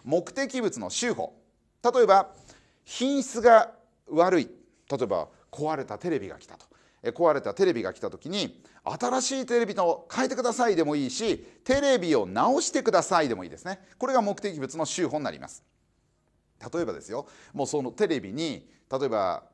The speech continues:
大事なシールかなんか貼っちゃって、「いや、新しいもの引き渡されても困るんだけど、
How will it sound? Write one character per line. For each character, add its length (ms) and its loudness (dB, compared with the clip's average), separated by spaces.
大 200 -4
事 80 -10
な 100 -8
シ 160 -8
ー 80 -2
ル 60 -10
か 100 -6
な 80 -12
ん 40 -16
か 80 -16
貼 100 -14
っ 20 -14
ち 100 -14
ゃ 60 0
っ 40 -18
て、 360 0
「い 60 -8
や、 180 -4
新 200 -12
し 180 -6
い 40 -6
も 120 -6
の 80 -4
引 60 -16
き 80 -4
渡 180 0
さ 100 -2
れ 80 -2
て 80 -8
も 100 -8
困 240 -6
る 120 -6
ん 40 -8
だ 120 0
け 80 -2
ど、 120 0